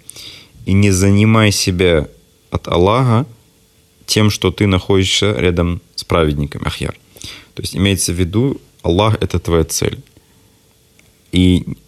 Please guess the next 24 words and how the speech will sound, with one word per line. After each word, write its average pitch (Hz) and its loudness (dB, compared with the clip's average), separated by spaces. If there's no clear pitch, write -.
э, 80 2
не 92 2
надо 98 2
себя 90 0
отвлекать 98 0
этим, 113 0
даже 95 2
маджлисами 90 2
с - -2
ахьярами. 73 0
То - -8
есть - -8
постоянно 87 0
быть 82 0
в - -20
каких-то - -8
маджлисах. 82 -2
То - -20
есть - -16
нет, 110 -2
это 104 -4
тоже 120 2
сабиль, 104 2
но 107 2